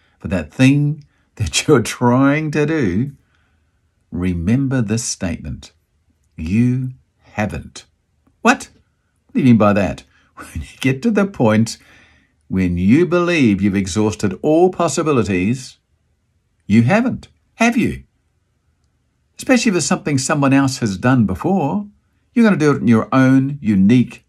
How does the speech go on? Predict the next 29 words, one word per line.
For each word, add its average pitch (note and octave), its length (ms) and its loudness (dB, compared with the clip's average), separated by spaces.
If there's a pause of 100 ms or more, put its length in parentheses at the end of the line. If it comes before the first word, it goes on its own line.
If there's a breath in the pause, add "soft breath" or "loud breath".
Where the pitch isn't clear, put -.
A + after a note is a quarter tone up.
(100)
powerful, A#2+ 800 -2 (200 soft breath)
wonderful, A2+ 580 2
creative A2 440 -2
way. A2+ 420 -4 (1120)
But G3 100 0
if F#3 80 0
someone's A#3+ 380 4
done D#3 140 2
it C3 80 0
before, C3+ 460 0
then C#3 160 0
you F#3 140 4
haven't C#3+ 260 0
exhausted B2+ 580 0
all C#3 200 0
possibilities, D3 840 -6 (600)
have G#3+ 200 0
you? C3+ 200 -6 (560)
It's F3 180 -6
true. - 360 -6 (680 soft breath)
Many A3 300 4
people A2 500 0
have G#2 320 -4
been C#3 240 2
in B2+ 140 2
situations B2 680 -4
similar C3+ 580 -2 (180)
to A#2+ 120 -2
yours, A#2 600 -4